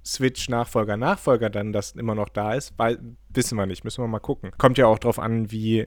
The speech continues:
eben, ähm, dieser Nachfolger ankommt. Aber, äh, ja, diese Portabilität wird da sein und ich denke, das lässt sich in gewisser Weise auch ein bisschen noch, wenn du, wenn du die Motion Control dazu nimmst, wird sich das noch ein bisschen auf jeden Fall,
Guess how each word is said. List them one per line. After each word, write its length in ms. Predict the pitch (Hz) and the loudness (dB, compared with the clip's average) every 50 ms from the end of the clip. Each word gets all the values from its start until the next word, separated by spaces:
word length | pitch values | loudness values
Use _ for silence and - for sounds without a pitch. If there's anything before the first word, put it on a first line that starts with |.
| - - - | -4 -6 -4
eben, 420 | - 113 107 107 104 101 101 - - | 0 0 2 2 0 0 -2 -4 -4
ähm, 400 | - 107 104 101 98 101 95 - | -4 -2 -2 -2 -2 -4 -8 -10
dieser 200 | - 110 110 101 | -4 -2 0 0
Nachfolger 540 | 98 98 98 - - 107 98 98 98 101 107 | 0 -2 -4 -4 -2 0 0 0 0 -2 -4
ankommt. 460 | 117 123 - - - 104 107 110 - | -6 -8 -8 -10 -12 -12 -12 -6 -2
Aber, 640 | - 101 101 104 104 101 104 101 101 101 101 - - | 0 2 6 6 6 6 6 6 4 4 2 0 0
äh, 240 | 104 104 101 101 104 | -2 -2 0 0 0
ja, 140 | 110 98 98 | 0 -2 -2
diese 160 | 101 104 104 | -6 -10 -6
Portabilität 840 | - - 110 107 - 110 110 110 110 113 110 - - 123 131 - - | -4 -2 -2 0 0 -2 -2 -4 -4 -4 -4 -2 -2 -4 -4 -2 -4
wird 140 | 117 - | -4 0
da 220 | - 117 113 127 147 | 0 2 2 2 2
sein 180 | 156 151 143 | 2 2 2
und 100 | 131 127 | 0 -2
ich 140 | 127 - - | -4 -4 2
denke, 320 | - 131 135 175 185 196 180 | 4 4 4 4 2 2 2
das 220 | 170 143 - - | 0 0 -2 0
lässt 300 | 127 131 160 165 - - | 2 2 2 2 -2 -4
sich 220 | 196 175 - - | -6 -6 -6 -8
in 160 | - 156 151 151 | -6 -4 -2 -2
gewisser 400 | 147 123 127 151 - - 180 151 | 0 0 0 0 0 0 0 0
Weise 300 | 147 147 147 143 147 - | 0 -2 -2 -2 -4 -4
auch 160 | 101 123 - | -6 -6 -8
ein 100 | 127 123 | -4 -2
bisschen 380 | 139 151 175 - - 208 190 | -2 -2 -2 -2 -4 -4 -4
noch, 320 | 170 165 165 170 - - - | -2 -2 -2 -2 -4 -6 -6
wenn 160 | 143 131 135 | -4 -4 -2
du, 300 | 135 135 135 135 131 131 | -2 -2 0 -2 -2 -2
wenn 100 | 131 123 | -4 -4
du 100 | 131 127 | -4 -4
die 220 | 120 123 120 120 | -6 -6 -6 -6
Motion 380 | 120 123 123 127 139 - - 143 | -4 -2 -2 -2 -2 -4 -6 -8
Control 400 | - - 127 123 - 127 131 131 | -8 -8 -8 -4 -4 -4 -2 -2
dazu 320 | 127 127 127 - - 143 | -2 -2 -4 -4 -8 -8
nimmst, 320 | 135 135 127 131 127 - - | -6 -6 -6 -6 -8 -8 -8
wird 120 | 127 120 | -10 -8
sich 140 | - 131 - | -8 -8 -8
das 180 | - 127 117 - | -6 -6 -6 -4
noch 140 | 127 120 | -6 -4
ein 140 | - 127 120 | -4 -6 -4
bisschen 420 | - 127 - - - 156 147 135 135 | -4 -6 -6 -6 -6 -6 -6 -6 -6
auf 160 | - 127 - | -6 -6 -6
jeden 160 | 139 139 127 | -6 -8 -8
Fall, 280 | - - 127 123 123 | -6 -6 -4 -4 -4